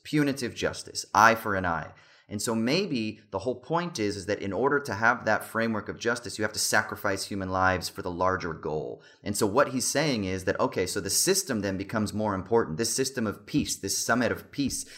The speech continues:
and the people that are in charge, they're more important than individual human lives. And the problem is, is 'cause that entire world system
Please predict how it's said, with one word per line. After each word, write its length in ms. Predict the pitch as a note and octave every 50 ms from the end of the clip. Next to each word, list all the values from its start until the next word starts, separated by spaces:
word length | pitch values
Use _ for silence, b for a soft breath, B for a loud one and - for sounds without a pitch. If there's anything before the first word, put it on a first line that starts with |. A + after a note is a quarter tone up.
| B B B
and 100 | F2+ G2
the 60 | F#2+
people 280 | - C3+ C3+ C3+ A#2+ A#2
that 120 | A2 G#2+
are 100 | G2 F#2+
in 140 | F#2 F2+ F2+
charge, 400 | F2 - C3+ C#3+ B2+ A2 G2+ F#2
they're 160 | - A2+ B2
more 220 | B2+ A#2+ A2+ G#2+ F#2+
important 480 | F2 F2+ - C#3 D3+ C#3+ - G2+ F2+
than 100 | F#2 -
individual 540 | - - A2+ A2 G#2 F#2+ G#2 G2 F#2+ F#2+ F2+
human 280 | E2 F2+ F2 E2 E2+ E2
lives. 500 | E2+ A2 C3+ B2 F#2+ D#2 D2+ - - - - - - _ _ _ _ -
And 100 | A2+ G2+
the 60 | F#2+
problem 400 | - - C#3+ D#3 D3+ - D3 A2+
is, 200 | G#2 G2 G2+ G2 B B B B B
is 80 | G2+
'cause 140 | - C3 A2+
that 100 | B2 A#2
entire 640 | A#2+ G#2+ G#2 - - - - D3 C#3 C3 B2+ A#2+ A2
world 360 | G#2 G#2+ A#2+ B2 A2+ G#2+ F#2
system 580 | - - - C#3+ D3+ - - G2+ F2 F2 E2+ E2